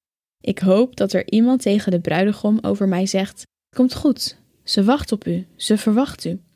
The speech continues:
Er komt een moment dat niet de aardse deur, maar de hemel zelf opengaat en hij er aankomt. Dat ik mijn ouderlijk huis zal verlaten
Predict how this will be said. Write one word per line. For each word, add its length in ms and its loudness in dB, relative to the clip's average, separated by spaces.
Er 160 -6
komt 280 2
een 80 2
moment 480 2
dat 140 -4
niet 200 2
de 120 -6
aardse 440 -2
deur, 260 -2
maar 180 0
de 60 2
hemel 380 4
zelf 420 0
opengaat 580 -6
en 100 -2
hij 280 0
er 120 -4
aankomt. 640 -8
Dat 160 0
ik 100 2
mijn 180 2
ouderlijk 400 2
huis 300 0
zal 140 -2
verlaten 640 -4